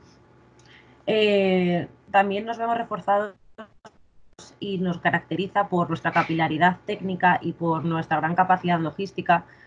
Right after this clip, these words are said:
Nosotros disponemos de, de almacenes propios y también tenemos, eh, laboratorios donde, bueno,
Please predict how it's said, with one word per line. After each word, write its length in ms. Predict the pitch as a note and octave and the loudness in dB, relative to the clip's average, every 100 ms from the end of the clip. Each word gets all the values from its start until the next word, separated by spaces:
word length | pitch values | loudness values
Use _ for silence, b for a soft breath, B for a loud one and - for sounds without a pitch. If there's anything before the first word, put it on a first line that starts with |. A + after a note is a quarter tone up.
| B | B
Nosotros 300 | E3 F3+ F#3+ | -6 -4 -4
disponemos 680 | G3 - G3 F#3+ F#3 F#3 - | -6 -4 -2 0 0 0 0
de, 340 | F3 E3 D3+ | 0 0 0
de 100 | C#3+ | 2
almacenes 440 | C#3 D#3+ F3+ F3 - | 2 2 0 -2 0
propios 420 | G3+ G3 F#3 - b b b | -2 0 -2 -4 b b b
y 100 | F#3 | 2
también 260 | F#3 F#3 | 2 2
tenemos, 520 | F#3+ G3 G3 G3 F#3+ - | -4 -6 -4 -4 -6 -8
eh, 380 | F3 E3+ D#3+ D#3+ | -6 -4 -4 -2
laboratorios 800 | E3 D#3+ D3+ F3 F3 F3 F#3 - | -2 0 -2 -2 -4 -4 -6 -8
donde, 640 | - E3+ D#3 D3+ C#3 A#2 - - | -6 -4 -4 -6 -8 -12 -20 -20
bueno, 160 | - | -20